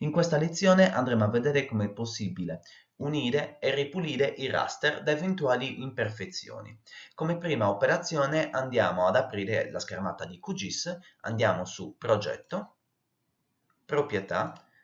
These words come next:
e impostiamo il sistema di riferimento. Noi passiamo da V G S ottantaquattro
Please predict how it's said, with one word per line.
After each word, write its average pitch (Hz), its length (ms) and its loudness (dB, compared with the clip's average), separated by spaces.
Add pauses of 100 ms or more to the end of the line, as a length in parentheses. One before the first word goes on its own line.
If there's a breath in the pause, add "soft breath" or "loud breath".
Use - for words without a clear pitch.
e 180 100 -6
impostiamo 143 680 2
il 151 100 -4
sistema 110 360 2
di 104 120 0
riferimento. 85 840 -6 (300 soft breath)
Noi 156 180 0
passiamo 90 480 -2
da 92 340 0
V 143 140 -6
G 131 180 2
S - 180 2
ottantaquattro - 1040 -2